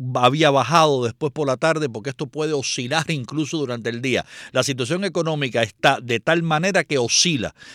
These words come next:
y ya ahora el euro estaba, estaba, no sé, en el momento en que lo revisé, a lo mejor ya cambió, estaba en cuatro ochenta y cinco. Emilio Almaguer, eh, yo sé que,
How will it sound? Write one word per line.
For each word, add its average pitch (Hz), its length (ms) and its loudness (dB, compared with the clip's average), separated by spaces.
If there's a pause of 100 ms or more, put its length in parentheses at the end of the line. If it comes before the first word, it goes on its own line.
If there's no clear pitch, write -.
(160)
y 131 280 0
ya 151 160 6
ahora 156 400 6
el 127 240 2
euro 160 400 6
estaba, 143 480 4 (100)
estaba, 127 560 4 (140)
no 107 100 -12
sé, 92 540 -2
en 101 80 -10
el 113 120 -6
momento 147 440 0
en 156 80 -4
que 147 100 0
lo 139 100 4
revisé, 127 460 2
a 139 60 6
lo 123 100 0
mejor 123 160 -2
ya 156 140 0
cambió, 143 400 4 (260)
estaba 139 320 2
en 139 100 -2
cuatro 143 360 0
ochenta 110 260 -4
y 104 60 -2
cinco. - 380 -6 (340)
Emilio 208 360 6
Almaguer, 165 520 4 (160)
eh, 139 420 4
yo 170 160 0
sé 202 400 2
que, 160 300 2